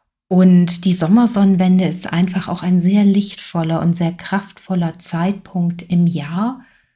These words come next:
wo wir quasi unsere persönliche Kraft auch noch mal pushen können, multiplizieren können,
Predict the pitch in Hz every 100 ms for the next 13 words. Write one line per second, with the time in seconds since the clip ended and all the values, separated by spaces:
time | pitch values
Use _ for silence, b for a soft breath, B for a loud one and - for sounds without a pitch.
0 | B _ 190 190 196 196 - 185 185 180
1 | 170 175 185 - 185 - 175 170 185 208
2 | 202 180 - - 180 - - 175 185 185
3 | 180 180 180 214 - 208 202 - 151 151
4 | 156 b b b - 196 185 175 - 180
5 | 185 - 175 180 175 180 - - 147 151
6 | 175